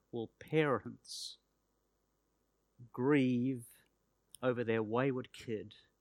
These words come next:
or their stillborn baby. Never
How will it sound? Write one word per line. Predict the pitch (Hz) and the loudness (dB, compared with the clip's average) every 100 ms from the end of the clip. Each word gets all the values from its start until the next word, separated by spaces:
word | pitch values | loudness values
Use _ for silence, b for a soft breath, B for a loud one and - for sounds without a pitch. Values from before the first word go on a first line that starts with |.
| _ _ _ _ _ _ _ _ _ _ _ _ _ _ _ _ _ | _ _ _ _ _ _ _ _ _ _ _ _ _ _ _ _ _
or | 113 | -4
their | 110 101 | -4 -4
stillborn | - - 120 110 110 104 | -6 -4 -4 -4 -6 -4
baby. | 92 87 - _ _ _ _ _ _ _ _ _ _ _ _ _ _ _ _ _ _ _ _ _ _ _ _ _ _ _ _ _ _ _ _ B B B B B _ _ | -6 -6 -12 _ _ _ _ _ _ _ _ _ _ _ _ _ _ _ _ _ _ _ _ _ _ _ _ _ _ _ _ _ _ _ _ B B B B B _ _
Never | 123 139 147 156 131 | 0 2 2 2 0